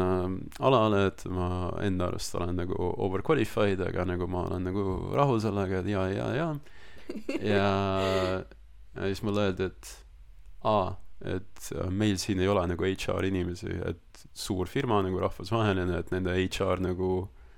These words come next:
Speaker 1: inimene on, äh, Aucklandis, ehk siis nagu teise saare peal.
Speaker 2: Appi.
Speaker 1: Ja siis, et aga me anname su C V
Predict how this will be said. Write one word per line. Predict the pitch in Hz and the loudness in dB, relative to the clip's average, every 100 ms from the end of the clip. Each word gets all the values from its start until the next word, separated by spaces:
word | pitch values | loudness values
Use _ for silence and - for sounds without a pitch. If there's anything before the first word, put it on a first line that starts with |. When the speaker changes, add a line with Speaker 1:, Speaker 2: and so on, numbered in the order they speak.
| - - | -20 -6
Speaker 1:
inimene | 113 98 90 90 90 | 0 2 4 4 4
on, | 90 90 | 2 0
äh, | 87 82 | 0 2
Aucklandis, | 104 - 90 87 - | 2 2 -4 -4 -6
ehk | 92 | -8
siis | - 90 | -6 -6
nagu | 87 | -2
teise | 92 92 87 | 0 0 2
saare | 101 90 82 | 4 6 4
peal. | 85 - - - - - - - - | -2 -8 -16 -18 -18 -18 -18 -14 -8
Speaker 2:
Appi. | 196 - - - 226 | -8 -8 -10 -6 -4
Speaker 1:
Ja | 208 | -2
siis, | 202 - - 90 87 | -2 -2 -2 -2 -2
et | - - - - | -6 -14 -18 -6
aga | 110 117 | 0 6
me | 143 | 8
anname | 143 113 107 | 10 8 4
su | 95 | 2
C | 95 110 | 2 4
V | 95 | 4